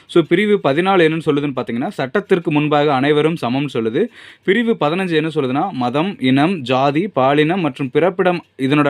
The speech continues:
அடிப்படையில பாகுபடுத்தலை தடை செய்யுது, பிரிக்கக்கூடாது அப்படிங்கிறத தடை செய்யுது. அடுத்து பாருங்க,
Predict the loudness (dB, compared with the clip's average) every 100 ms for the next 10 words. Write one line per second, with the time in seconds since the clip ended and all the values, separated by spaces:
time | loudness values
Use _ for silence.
0 | 0 0 2 2 2 -2 -4 -20 -14 -2
1 | 0 2 2 0 2 2 2 0 0 0
2 | 0 -2 -4 _ _ -2 0 2 2 2
3 | 2 0 0 -2 -4 -4 -4 -4 -4 -2
4 | -2 -4 -12 -18 -6 -4 -2 -2 -2 -2
5 | -4